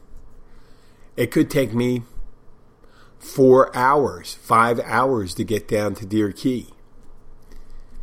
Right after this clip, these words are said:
That's my whole day. And they need to do that signing then. That's good. That's the nice thing that you're not working for any. That's the one benefit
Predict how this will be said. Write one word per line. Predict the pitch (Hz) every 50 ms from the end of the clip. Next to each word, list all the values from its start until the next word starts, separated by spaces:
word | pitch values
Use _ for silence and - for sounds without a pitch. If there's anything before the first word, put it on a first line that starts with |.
| - - - -
That's | - 147 143 135 -
my | 139 123 117
whole | 104 - - - 135 151 151 143
day. | 120 147 135 120 101 92 - - - - - - - - - - - - - - - - - - - - - - - - - - - - - - - - - - - - - -
And | 110 101 104 98 98 95 95 - - - - - - - - - - - - - - - - - - - - - - - - - -
they | 120 113 117
need | 127 127 123 113
to | 120
do | 110 110 117 117 110
that | 110 107 110 - - - - -
signing | - - 123 110 107 110 110 104 107
then. | 117 135 175 208 143 - - - - - - - - - - - -
That's | - 107 110 - - -
good. | - 190 190 156 - - - - - - - - - -
That's | - 135 139 135 131 - -
the | - 143
nice | 131 127 120 117 110 -
thing | - - 127 117 110 107
that | 104 101 95 - -
you're | 107 107 107
not | 107 107 101 95 92
working | - 98 98 101 95 - - 95 90
for | - - 107 90
any. | 87 82 87 - - - - - -
That's | - 143 160 160 - -
the | - 143
one | 117 107 123 147 165 170 170 147
benefit | 127 139 127 135 135 127 123 - 139 127 117 - -